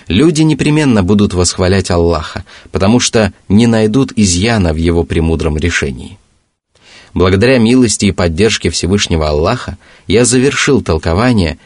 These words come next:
этой удивительной суры. Господи, не оставляй нас без своей милости и поддержки,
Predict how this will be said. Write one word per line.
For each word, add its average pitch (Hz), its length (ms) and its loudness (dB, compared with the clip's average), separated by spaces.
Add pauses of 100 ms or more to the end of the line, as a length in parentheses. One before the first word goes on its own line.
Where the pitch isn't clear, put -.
(140)
этой 95 360 0
удивительной 87 760 0
суры. - 400 -6 (840)
Господи, 107 560 -2 (420)
не 95 120 2
оставляй 151 540 0
нас 87 380 0
без 98 240 0
своей 90 340 0
милости 101 500 0
и 87 80 0
поддержки, 80 720 -4